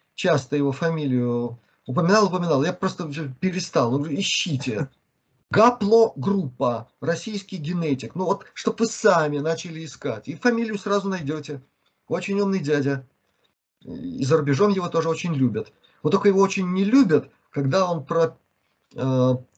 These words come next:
верховенство чистой гаплогруппы славян говорит. Вот тут ему сразу,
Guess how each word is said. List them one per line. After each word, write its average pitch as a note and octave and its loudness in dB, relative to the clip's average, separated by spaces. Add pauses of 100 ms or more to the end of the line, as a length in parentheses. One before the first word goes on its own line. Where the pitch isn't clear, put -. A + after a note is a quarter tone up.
(180)
верховенство F3 2 (340)
чистой G3 -2
гаплогруппы F#3 -2
славян F3 2
говорит. C#3 0 (1700)
Вот E3 -4
тут A3 0
ему E3+ -2
сразу, C3+ -2